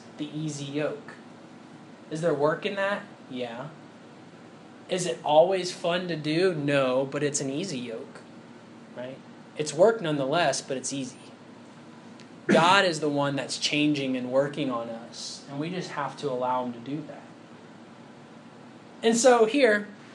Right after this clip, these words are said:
we taste of the Lord's kindness immediately tied to salvation, but we also see and taste God's kindness as he develops us and as he makes us the people that we're supposed to be. This is a portrait of the kindness of the Lord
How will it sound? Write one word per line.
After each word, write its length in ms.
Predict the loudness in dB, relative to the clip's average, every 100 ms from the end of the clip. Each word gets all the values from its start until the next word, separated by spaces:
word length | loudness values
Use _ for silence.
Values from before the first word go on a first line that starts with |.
| -20 -20 -20 -18 -4
we 120 | 0
taste 420 | 4 8 8 8 2
of 60 |
the 80 | 4
Lord's 260 | 6 4 0
kindness 520 | 0 2 4 2 0
immediately 460 | 0 0 0 -2
tied 320 | 0 2 2 2
to 60 |
salvation, 720 | 0 2 2 2 0 0 -2
but 120 | -2 -2
we 120 | 0
also 320 | 2 2 0
see 640 | 0 0 0 0 -2 -4 -6
and 160 | -6 -2
taste 340 | 0 0 0
God's 240 | 0 0
kindness 560 | -2 -2 -2 0 -2 -4
as 240 | -4 -4
he 80 | -4
develops 580 | -4 0 0 0 -4 -12
us 420 | -12 -10 -10 -12 -16 -20 -20 -10
and 100 | -6
as 120 | -4
he 80 | -2
makes 340 | -2 -2 0
us 200 | 2 2
the 120 | 0 -8
people 380 | -6 -4 0
that 160 | 0 0
we're 100 | -4
supposed 580 | -6 -8 -6 -6 -6 -8
to 60 |
be. 160 | -10 -14 -16 -20 -20 -20 -20 -20 -20 -20 -20 -20 -20 -20 -20 -20 -18 -18 -4 2
This 180 | 4
is 80 | 4
a 80 | 2
portrait 560 | 4 4 4 0 -2 -2
of 160 | -6
the 80 | -6
kindness 760 | -4 0 0 0 -2 -2 -4 -4
of 120 | -6
the 100 | -4
Lord 440 | -4 -2 -4 -6